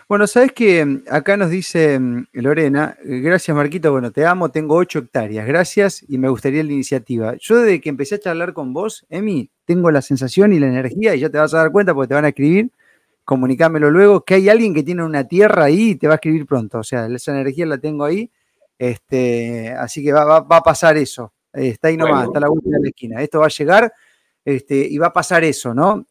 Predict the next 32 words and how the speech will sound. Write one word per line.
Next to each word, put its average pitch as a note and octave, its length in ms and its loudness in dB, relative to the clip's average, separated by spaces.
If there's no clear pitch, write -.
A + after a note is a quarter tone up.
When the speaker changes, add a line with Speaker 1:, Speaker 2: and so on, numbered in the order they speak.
Speaker 1:
Obviamente G#3+ 680 2
que, A#2+ 220 -8
este, B2 880 -4
vamos C3 720 -6
a C#3 40 -10
aportar C3+ 420 -4
de D3 100 -4
ahí E3+ 80 -2
en F3 80 -6
adelante E3 300 -6
todo F3+ 120 -2
lo E3+ 80 -2
que C#3 100 -4
tengamos D3+ 280 -6
que C#3 60 -8
hacer D#3 240 -10
para B2+ 140 -8
que C3 60 -4
esto C#3 140 -12
se B2 180 -12
dé, G#2 480 -14
querido A2+ 380 -12
Emiliano. G#2+ 560 -16
Así - 180 -16
que A#2 200 -12
Speaker 2:
Bueno, F2 320 -14
buenísimo. F#2+ 480 -4
Y G2 260 0
siempre A#2+ 280 -6
aclar-, A#2 320 -4
aclarando A#2 580 -2
que G#2 160 -10